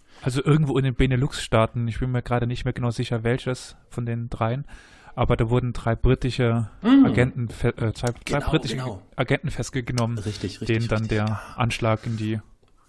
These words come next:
Speaker 1: Schuhe gesteckt worden ist.
Speaker 2: Ah, das war, ah, ja, ja, ja, okay. Das wus-, das hab ich gar nicht im Schirm gehabt, dass das im Ausland war. Mhm, okay,
Speaker 1: Mhm.
Speaker 2: genau. Ja, es gab, es gab wohl angeblich immer wieder den Versuch, da eine, eine Verbindung herzustellen zum britischen Geheimdienst,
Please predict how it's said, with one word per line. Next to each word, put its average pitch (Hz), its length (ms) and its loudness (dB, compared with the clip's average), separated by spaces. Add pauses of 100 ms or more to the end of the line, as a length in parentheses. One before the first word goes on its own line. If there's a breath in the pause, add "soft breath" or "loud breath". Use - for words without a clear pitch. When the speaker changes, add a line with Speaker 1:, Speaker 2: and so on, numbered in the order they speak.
(280 soft breath)
Speaker 1:
Schuhe 113 280 -6
gesteckt - 340 -8
worden - 140 -10
ist. 135 200 -4
Speaker 2:
Ah, 117 220 -4
das 104 240 -4
war, 110 240 -2
ah, 110 100 -6
ja, 113 140 -4
ja, 110 120 -2
ja, 107 180 -4
okay. 120 280 -4
Das - 200 -10
wus-, - 80 -10
das - 160 -6
hab - 100 -4
ich - 80 -16
gar 147 80 0
nicht 127 120 -4
im 135 60 -2
Schirm 156 220 -2
gehabt, 147 160 -2
dass - 100 -10
das 110 140 -6
im 110 80 -4
Ausland - 400 -4
war. 90 300 -6
Mhm, 117 340 -4
okay, 127 300 0
Speaker 1:
Mhm. - 20 -2
Speaker 2:
genau. 110 300 0 (260 loud breath)
Ja, 123 340 2
es - 140 -4
gab, - 380 -4 (100)
es - 160 -6
gab - 300 -6
wohl 110 160 -2
angeblich 107 560 -6
immer 131 160 0
wieder 113 100 -2
den 101 140 -8
Versuch, 107 540 -6
da 101 260 -4
eine, 104 340 -4 (320 loud breath)
eine 120 100 -2
Verbindung 101 540 -2
herzustellen - 920 -10
zum 131 320 0
britischen 117 480 -2
Geheimdienst, 98 1040 -6